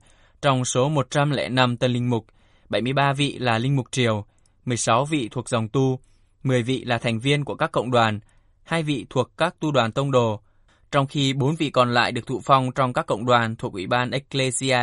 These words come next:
Dei, Giáo hội của Thiên Chúa trước đây, cử hành thánh lễ theo sách lễ Roma năm một nghìn chín trăm sáu mươi hai, trước cuộc cải cách của Công đồng Vaticano thứ hai.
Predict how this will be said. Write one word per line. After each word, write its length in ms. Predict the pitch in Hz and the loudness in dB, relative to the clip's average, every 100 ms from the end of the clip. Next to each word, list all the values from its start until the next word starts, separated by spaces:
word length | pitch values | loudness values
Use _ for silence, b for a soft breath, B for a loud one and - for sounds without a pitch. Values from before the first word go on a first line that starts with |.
| 123 | 0
Dei, 380 | 123 123 117 113 _ | 0 0 -2 -6 _
Giáo 220 | - 120 | -2 0
hội 160 | 147 123 | 2 -2
của 120 | 107 | -4
Thiên 200 | 135 123 | -4 -4
Chúa 240 | - 120 | -4 -6
trước 180 | 127 165 | -6 -6
đây, 280 | 131 123 110 - _ _ _ _ | -2 0 -2 -8 _ _ _ _
cử 100 | 120 | -4
hành 180 | 127 117 | -2 -2
thánh 160 | 131 | -2
lễ 180 | 135 135 | -2 -2
theo 300 | 156 156 135 | -2 -2 -2
sách 180 | 131 156 | -2 -6
lễ 180 | 143 147 | -4 -2
Roma 400 | 151 143 139 135 | -2 0 0 0
năm 140 | 143 | -2
một 120 | 139 | -2
nghìn 280 | 120 120 113 | -2 -2 -4
chín 240 | 110 120 131 | -4 -8 -4
trăm 180 | 139 | -4
sáu 160 | 127 117 | -2 -2
mươi 120 | 139 | -2
hai, 320 | 143 131 120 b b b b _ | 2 2 2 b b b b _
trước 160 | 208 - | -6 -2
cuộc 100 | 117 | -2
cải 180 | 98 | -2
cách 260 | - 156 175 | 0 0 0
của 120 | 110 | -6
Công 220 | 90 127 | -2 -2
đồng 240 | 127 117 107 | 0 0 0
Vaticano 640 | 123 120 123 117 120 117 110 | -2 -2 -2 -2 -2 -4 -4
thứ 120 | 127 | -4
hai. 300 | 143 123 | 0 0